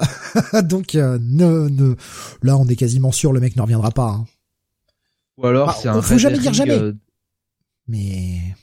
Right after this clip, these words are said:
Speaker 1: tu, tu disais, excuse-moi.
Speaker 2: Ouais. Ou alors c'est vraiment le red herring des red herring, genre, euh, on sait que au bout d'un moment il va revenir,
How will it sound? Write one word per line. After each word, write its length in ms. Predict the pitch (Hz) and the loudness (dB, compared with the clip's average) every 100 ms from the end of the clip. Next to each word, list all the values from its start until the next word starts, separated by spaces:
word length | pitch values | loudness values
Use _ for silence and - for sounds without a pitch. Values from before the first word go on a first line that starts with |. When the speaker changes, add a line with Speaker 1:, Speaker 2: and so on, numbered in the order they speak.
| _ _ _ _ _ _ | _ _ _ _ _ _
Speaker 1:
tu, 160 | 180 185 | -6 -2
tu 100 | 196 | -2
disais, 240 | 202 208 | 0 -2
excuse-moi. 320 | 214 117 117 | -4 -2 -2
Speaker 2:
Ouais. 60 | 190 - _ _ _ _ _ _ | -2 -8 _ _ _ _ _ _
Ou 140 | 123 | -2
alors 200 | 123 143 | 0 0
c'est 160 | - 135 | -4 -6
vraiment 320 | 117 123 135 | -4 -4 -2
le 220 | 131 135 143 | 0 0 0
red 260 | 113 131 | 0 0
herring 440 | 123 123 113 139 127 | 0 0 -2 -4 0
des 160 | 117 | 0
red 180 | 113 120 | 0 0
herring, 460 | 117 110 131 135 110 | 0 0 -2 -6 -6
genre, 320 | 110 110 110 | -4 -4 -2
euh, 240 | 104 98 85 | -2 -2 -4
on 140 | 120 | -4
sait 240 | 117 143 | -2 -2
que 140 | 131 123 | -2 -2
au 180 | 120 117 | 0 0
bout 140 | 117 | 0
d'un 100 | 113 | 0
moment 200 | 113 127 | 2 0
il 80 | 113 | 0
va 100 | 107 | -2
revenir, 560 | 117 113 110 120 135 | -2 -4 -4 -4 -6